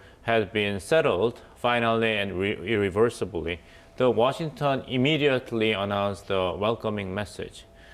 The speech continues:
So this incident can be used by Japan as a concrete signal, uh, evidence that Japan is not accountable for the deterioration of the relationship,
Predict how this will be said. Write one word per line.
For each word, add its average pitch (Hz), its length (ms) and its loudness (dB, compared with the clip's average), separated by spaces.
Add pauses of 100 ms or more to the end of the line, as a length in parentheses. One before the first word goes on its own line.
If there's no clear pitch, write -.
(140)
So 151 420 2
this 127 220 2
incident 113 840 0
can 120 280 -2
be 110 360 2 (320)
used 123 400 2
by 104 240 2
Japan 95 640 -2 (360)
as 104 280 0
a 110 40 0
concrete 170 580 0
signal, 120 760 0 (460)
uh, 101 80 -4
evidence 135 720 2
that 110 640 0 (320)
Japan 156 480 0
is 120 260 2
not 123 300 2
accountable 95 680 0 (200)
for 123 260 2
the 120 120 4
deterioration 120 1000 2
of 101 240 0
the 98 100 2
relationship, 95 680 0